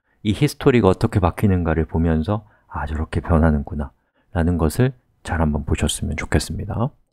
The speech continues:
자, 브랜치를 우리가 생성할 때는, 음,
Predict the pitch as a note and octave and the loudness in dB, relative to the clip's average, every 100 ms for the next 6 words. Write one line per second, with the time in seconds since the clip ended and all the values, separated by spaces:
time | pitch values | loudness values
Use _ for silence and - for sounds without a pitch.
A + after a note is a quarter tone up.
0 | _ _ _ - - G3 B2 D#3+ - D3+ | _ _ _ -4 0 4 4 2 2 4
1 | D3+ - A#2+ B2 B2 A#2+ - - - D3 | 6 4 2 4 2 2 -4 -14 -6 -4
2 | D#3 E3 D3 A2+ - F#2+ A#2 C#2+ - _ | 2 4 4 2 2 0 -2 -6 -14 _
3 | _ _ _ - - C2+ | _ _ _ -16 -14 -14